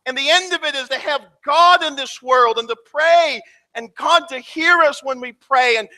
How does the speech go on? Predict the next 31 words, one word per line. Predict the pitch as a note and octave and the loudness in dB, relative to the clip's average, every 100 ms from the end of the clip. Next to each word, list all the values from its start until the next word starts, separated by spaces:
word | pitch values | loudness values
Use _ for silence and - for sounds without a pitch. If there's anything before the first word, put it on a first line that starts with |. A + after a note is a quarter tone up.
| _ _ - | _ _ -6
God | C#4 D#4 D#4+ D#4+ | 2 4 4 0
to | C#4 D4+ | -12 -8
be | D#4 D4+ | -6 -6
in | C4 | -6
the | A#3+ | -10
ship | - - E4 E4 | -12 -6 -6 -2
of | C#4 C4 | -2 0
our | A#3+ A#3 | -2 2
life | C4 E4 D#4+ C4 | 4 4 2 -6
and | A#3 | -10
to | A#3 | -8
direct | A#3+ A#3+ D#4+ - - | -4 2 2 0 -2
us | C4+ A#3+ | -2 -2
and | A#3 | -10
to | A#3 | -8
lead | C4 E4 E4 | -4 -4 0
us. | D#4 B3+ F#3+ - - _ _ _ _ _ | 0 0 -2 -10 -20 _ _ _ _ _
That | - D4+ | -6 -4
is | C#4+ | -4
the | C4+ B3+ | -8 -2
end | D#4 F4+ E4 A#3+ _ _ _ _ _ _ | 2 2 0 -8 _ _ _ _ _ _
of | F#3+ G3+ | -20 -6
righteousness. | - C#4 - A3 - F3+ D3+ - - - _ _ _ _ _ _ _ _ - | -4 -4 -10 -18 -18 -20 -20 -20 -20 -20 _ _ _ _ _ _ _ _ -20
But | F3+ | -6
how | - A3+ A3 | 2 4 4
do | G3 | 2
I | G3 A#3+ | 2 2
become | - - G3+ | -4 -16 -16
righteous? | D#3+ G3 C4+ - B3 A3+ - - _ _ _ _ _ _ _ _ _ _ | -4 -4 -4 -8 -14 -14 -20 -20 _ _ _ _ _ _ _ _ _ _
I'm | E3+ | -4
undone. | F3+ E3+ F#3+ A3+ C#4+ B3+ | -4 -4 -2 0 0 -4